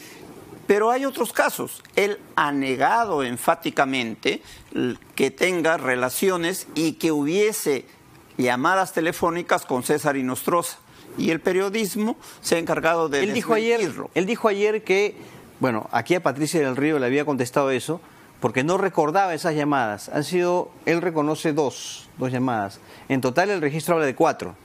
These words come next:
Speaker 2: pero él, eh, dio cuenta de dos. Y que, bueno, no podía él recordar todas las llamadas que había hecho hace años, eh, con gente del Poder Judicial,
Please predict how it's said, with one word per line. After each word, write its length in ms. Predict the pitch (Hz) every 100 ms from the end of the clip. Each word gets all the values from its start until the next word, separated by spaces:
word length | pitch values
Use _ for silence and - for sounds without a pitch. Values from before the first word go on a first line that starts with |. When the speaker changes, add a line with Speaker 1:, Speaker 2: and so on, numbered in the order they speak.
| - - - - -
Speaker 2:
pero 220 | 117 123
él, 240 | 143 180 -
eh, 460 | 120 113 107 98 -
dio 160 | 127 120
cuenta 220 | 156 156
de 120 | 139
dos. 320 | 165 131 - - - - - -
Y 120 | 135
que, 100 | 131
bueno, 220 | 160 165 151
no 180 | 214
podía 280 | 214 208 220
él 80 | 214
recordar 400 | 196 165 180 180
todas 180 | 208 208
las 100 | 196
llamadas 360 | 175 170 190 180
que 100 | 165
había 220 | 170 170
hecho 420 | 175 - 180 160
hace 260 | 139 - 151
años, 640 | 180 180 170 165 160 -
eh, 140 | 127
con 180 | 117 120
gente 480 | 151 151 156 156 143
del 160 | 123 113
Poder 260 | 120 120
Judicial, 680 | 123 147 147 202 196 190 180